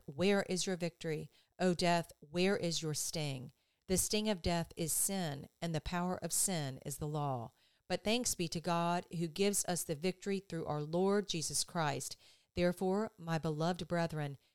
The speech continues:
be steadfast, immovable, always abounding in the work of the Lord, knowing that your toil is not in vain in the Lord.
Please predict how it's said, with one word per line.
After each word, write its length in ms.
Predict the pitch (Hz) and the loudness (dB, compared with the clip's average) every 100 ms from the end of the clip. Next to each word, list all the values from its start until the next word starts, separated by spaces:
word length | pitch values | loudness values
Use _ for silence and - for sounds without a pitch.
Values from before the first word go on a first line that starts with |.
| _ | _
be 120 | 170 | -4
steadfast, 760 | - - 196 196 196 196 202 - _ _ | -2 0 0 0 -2 0 -2 -6 _ _
immovable, 760 | 170 165 175 190 185 185 175 175 _ _ | -2 2 2 2 2 2 0 -2 _ _
always 480 | - 185 196 202 202 | 2 6 6 6 4
abounding 640 | 190 175 165 165 147 135 135 _ _ | 2 2 0 0 -2 -4 -10 _ _
in 120 | 180 | 0
the 80 | 170 | 2
work 220 | 156 165 | 4 2
of 120 | 185 165 | 2 2
the 100 | 175 | 2
Lord, 460 | 190 175 143 135 - _ - | 4 2 2 -2 -8 _ -10
knowing 540 | 160 190 170 127 - - - | 2 4 4 2 -6 -14 -4
that 160 | 160 | -2
your 160 | 156 156 | 0 -2
toil 580 | - - 202 151 107 - _ _ | -4 -2 2 2 0 -8 _ _
is 160 | 175 151 | -6 -4
not 540 | 160 175 170 175 - - | -2 0 0 -2 -6 -8
in 140 | 185 | -4
vain 460 | 165 143 127 117 - _ _ _ - | 0 0 -2 -8 -14 _ _ _ -12
in 140 | 131 | -10
the 60 | 123 | -6
Lord. 440 | 143 107 - - | -6 -6 -10 -16